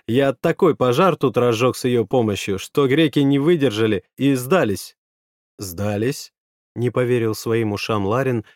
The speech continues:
поднимаясь в окружении охранников по вновь отстроенным мосткам из гавани в крепость,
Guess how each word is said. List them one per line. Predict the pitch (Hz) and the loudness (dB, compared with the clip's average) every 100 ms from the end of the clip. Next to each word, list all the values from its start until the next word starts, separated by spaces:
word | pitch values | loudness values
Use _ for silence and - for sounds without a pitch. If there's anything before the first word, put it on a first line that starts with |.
| _ _ | _ _
поднимаясь | 127 117 127 165 156 - | -2 0 0 0 -2 -2
в | |
окружении | 120 120 113 127 127 107 | -4 -2 -2 0 -2 -2
охранников | 104 - 143 139 110 - 104 - | -4 -4 -2 -2 -4 -4 -6 -4
по | - 107 | -2 0
вновь | 104 101 127 - | 0 -2 -4 -2
отстроенным | 107 - - 117 113 107 104 | -6 -6 -4 -2 0 0 -2
мосткам | 101 101 - - 123 117 | -2 -4 -6 -6 -4 -4
из | - 113 98 | -6 -6 -4
гавани | 113 120 120 117 | -4 -2 -2 -4
в | - | -4
крепость, | - 127 - 98 - | -4 -4 -4 -6 -10